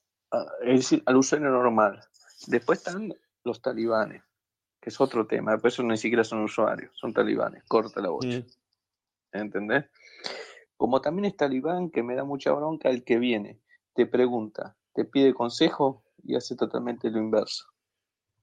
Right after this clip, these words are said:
Speaker 2: Ah, bueno. De eso hay mucho.
Speaker 1: Esos me llenan sobrenadamente. A ver, córtate la bola,
Speaker 2: Las
Speaker 1: ¿para qué me
Speaker 2: pelotas.
Speaker 1: preguntas? Por eso ni me pregunté.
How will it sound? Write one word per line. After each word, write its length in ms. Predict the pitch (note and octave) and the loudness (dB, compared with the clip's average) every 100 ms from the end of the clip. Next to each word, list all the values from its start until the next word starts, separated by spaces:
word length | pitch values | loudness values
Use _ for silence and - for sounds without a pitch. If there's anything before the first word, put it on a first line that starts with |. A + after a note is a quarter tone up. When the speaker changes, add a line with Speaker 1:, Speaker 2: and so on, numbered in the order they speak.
| _ _ _ _ - | _ _ _ _ -6
Speaker 2:
Ah, 380 | A#2+ C3 G2+ F2 | -2 -2 -2 -10
bueno. 160 | - - - _ _ _ - | -16 -20 -20 _ _ _ -10
De 100 | F2 | -6
eso 120 | - | -4
hay 40 | A#2 | -2
mucho. 280 | A#2 A#2+ - | -2 0 0
Speaker 1:
Esos 300 | C#3 D#3+ C#3+ | 2 2 4
me 120 | A#2+ | 2
llenan 420 | - D#3+ D#3 C3+ | 2 2 4 2
sobrenadamente. 1600 | - - B2+ C3 C3+ E3 G#3 F3 C#3 D3 F#3 F#3 F3 - D#3 F3 E3 _ _ - | -2 -6 -4 -4 -6 -6 -6 -6 -8 -8 -10 -10 -10 -4 -4 -4 -12 _ _ -4
A 120 | B2+ | 2
ver, 260 | B2 A2 - _ _ | 2 2 -6 _ _
córtate 480 | - D3 A#2 G#2+ A#2 | 0 2 2 -4 -4
la 140 | A2+ A2+ | -4 -4
bola, 180 | A2 A2+ | -4 -4
Speaker 2:
Las 100 | - | -2
Speaker 1:
¿para 120 | A2+ | 0
qué 40 | |
me 20 | G#2 | 2
Speaker 2:
pelotas. 220 | A2 G#2 | 4 2
Speaker 1:
preguntas? 380 | C3+ B2+ - - _ _ _ _ _ _ _ _ _ _ _ _ _ _ _ _ _ _ _ - - | 0 -4 -6 -10 _ _ _ _ _ _ _ _ _ _ _ _ _ _ _ _ _ _ _ -20 0
Por 120 | B2 | 4
eso 160 | F#3 - | 4 2
ni 60 | B2+ | -2
me 120 | G#2+ | -2
pregunté. 540 | A2 A2 C3+ - - | -4 -4 -2 -2 -2